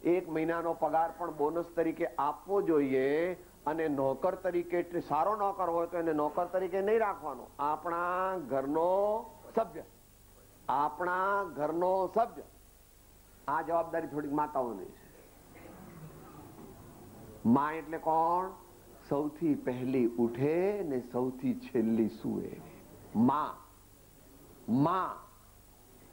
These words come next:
સૌથી પહેલી ઉઠે અને સૌથી છેલ્લી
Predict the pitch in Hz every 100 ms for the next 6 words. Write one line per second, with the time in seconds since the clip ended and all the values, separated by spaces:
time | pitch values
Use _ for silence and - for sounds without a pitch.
0 | - - - 143 160 160 - 185 185 -
1 | 131 127 147 135 - 117 - 139 160 185
2 | 214 277 - - - - 127 135 131 -
3 | 127 127 127 156 147 - 123 123 127 135
4 | 151 151 160